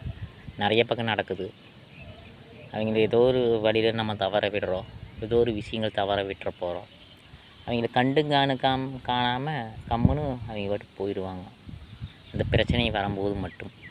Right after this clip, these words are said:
அது இறப்பா இருந்தாலும் சரி, இருக்கும்போது கஷ்டமா தானே அப்படித்தான். இருக்கும்போது கஷ்டமா தானே அப்படித்தான். யாராச்சும் நம்மளை அடிக்க வர்றாங்க, மிரட்டு வர்றாங்கனாலும் பக்கத்துல இருக்கிறவங்க, ஐயோ, நம்மளுக்கு அந்த பிரச்சனை வந்துடக்கூடாதுன்னு ஓடி, ஓடிடுவாங்க, விலகி ஓடிடுவாங்க.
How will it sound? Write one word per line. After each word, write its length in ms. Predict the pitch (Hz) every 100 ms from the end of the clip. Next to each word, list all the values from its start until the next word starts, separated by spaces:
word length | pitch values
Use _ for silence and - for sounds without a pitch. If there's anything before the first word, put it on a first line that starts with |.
| - - - - - - - - - - - -
அது 160 | - 104
இறப்பா 320 | 104 - 123
இருந்தாலும் 300 | 120 117 113
சரி, 180 | 117 120
இருக்கும்போது 520 | 107 120 123 117 117
கஷ்டமா 400 | 113 - - 104
தானே 160 | 104 104
அப்படித்தான். 420 | 101 - - - - - - - - - -
இருக்கும்போது 500 | 113 110 123 117 127
கஷ்டமா 360 | 117 107 117 107
தானே 160 | 107
அப்படித்தான். 400 | 117 - - 110 -
யாராச்சும் 380 | 110 110 113 123
நம்மளை 180 | 110 98
அடிக்க 240 | 98 107 113
வர்றாங்க, 340 | 110 107 107
மிரட்டு 360 | 101 98 101 104
வர்றாங்கனாலும் 600 | 104 101 101 107 107 147 - - - - -
பக்கத்துல 320 | - 110 117 120
இருக்கிறவங்க, 380 | 117 113 120 143 156 - -
ஐயோ, 220 | 107 107 120
நம்மளுக்கு 360 | 110 107 104
அந்த 100 | 107
பிரச்சனை 380 | 101 107 117 117
வந்துடக்கூடாதுன்னு 680 | 110 104 - - 104 107 95
ஓடி, 220 | 107 110
ஓடிடுவாங்க, 560 | 95 101 110 107 101 98
விலகி 260 | 98 98 104
ஓடிடுவாங்க. 460 | 98 95 95 -